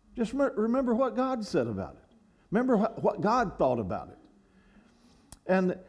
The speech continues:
then it goes, uh, goes on to say, "O you seed of Abraham, he is the Lord our, uh, uh, and he is the Lord our God,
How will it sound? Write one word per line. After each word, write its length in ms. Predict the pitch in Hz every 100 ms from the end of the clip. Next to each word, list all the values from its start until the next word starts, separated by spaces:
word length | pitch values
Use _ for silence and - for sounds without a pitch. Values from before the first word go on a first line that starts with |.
| -
then 160 | 190 202
it 80 |
goes, 320 | 185 196 180 -
uh, 220 | - - 160
goes 200 | 185 175
on 140 | 180
to 20 | 185
say, 120 | 170
"O 160 | 180 190
you 160 | 170
seed 280 | - 190 175
of 120 | 156
Abraham, 560 | 170 151 135 117 101 78 - _ _ _ _ _ _ _
he 220 | - 233
is 180 | 202 151
the 80 | 160
Lord 280 | 170 196 185
our, 220 | 180 175 - 143 -
uh, 40 | 139
uh, 680 | 127 127 110 - - 143 -
and 320 | 151 147 143 139
he 120 | 165
is 120 | 190
the 80 | 151
Lord 220 | 175 196
our 180 | 185 180
God, 460 | 151 185 160 98